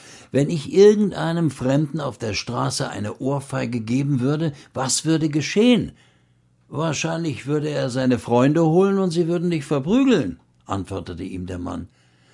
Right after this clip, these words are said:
„Wenn ich einem Polizisten ins Gesicht schlage, was wird der mit mir tun?“, fragte Assem weiter. „Er würde dich bestimmt verhaften“,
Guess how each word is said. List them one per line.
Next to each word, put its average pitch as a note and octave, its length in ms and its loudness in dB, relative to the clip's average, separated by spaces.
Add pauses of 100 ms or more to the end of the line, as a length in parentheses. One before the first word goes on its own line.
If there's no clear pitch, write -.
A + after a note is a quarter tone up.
(460)
„Wenn E3 260 2
ich - 360 -2
einem D#3+ 400 0
Polizisten C#3+ 680 -2
ins C#3+ 220 2
Gesicht C3 400 0
schlage, F#2+ 480 -4
was D3 320 -2
wird F#3+ 240 -2
der C3+ 140 2
mit E3 200 0
mir D#3+ 180 0
tun?“, B3 440 4 (400)
fragte - 500 -10
Assem F#2 400 -6
weiter. F#2+ 400 -4 (600)
„Er B2+ 320 8
würde C3+ 260 4
dich B2+ 180 -4
bestimmt A#2 440 6
verhaften“, F2 600 -2